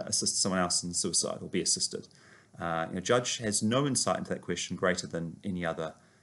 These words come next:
um, human being, as, again, the best judges realise, I think, and recognise. So it's a, the fact you trust the judge not to take a bribe in deciding your, your dispute, or you trust the judge to fearlessly hold the law, even when it's inconvenient and a mob has gathered outside the courtroom,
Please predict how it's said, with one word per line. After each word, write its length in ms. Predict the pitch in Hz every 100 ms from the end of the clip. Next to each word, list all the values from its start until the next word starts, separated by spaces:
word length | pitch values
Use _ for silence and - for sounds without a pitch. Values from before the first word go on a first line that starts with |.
| -
um, 280 | 92 82 80
human 260 | - 90 82
being, 380 | 90 57 110 107 - -
as, 340 | 117 113 -
again, 280 | - 90 82
the 60 | 85
best 280 | 95 87 -
judges 420 | 78 71 76 -
realise, 440 | 85 78 - -
I 40 | -
think, 220 | - - -
and 100 | 82
recognise. 600 | 85 85 - - - - -
So 160 | - 98
it's 120 | 92
a, 220 | 107 95 - - -
the 60 |
fact 220 | - 156
you 80 | 131
trust 380 | 107 - 113 -
the 60 | 90
judge 560 | 107 92 85 - - - -
not 240 | 110 120
to 80 | -
take 160 | 104 98
a 40 |
bribe 440 | 104 90 82 82
in 80 | 87
deciding 440 | 85 - 87 82 85
your, 280 | 85 85 - - - -
your 140 | - 87
dispute, 540 | - - 90 - - -
or 120 | - 85
you 60 |
trust 320 | 82 131 -
the 60 | 107
judge 400 | 87 90 87 - -
to 240 | 85 82 - - -
fearlessly 580 | - - 143 131 - 110
hold 280 | 113 113
the 60 | 107
law, 120 | 95
even 200 | 113 151
when 120 | 165
it's 120 | 151 -
inconvenient 520 | 131 135 110 110 104
and 80 | 92
a 40 |
mob 280 | 90 98 95
has 120 | 92
gathered 300 | 98 87 90
outside 340 | 82 - 80
the 60 | -
courtroom, 380 | - 85 -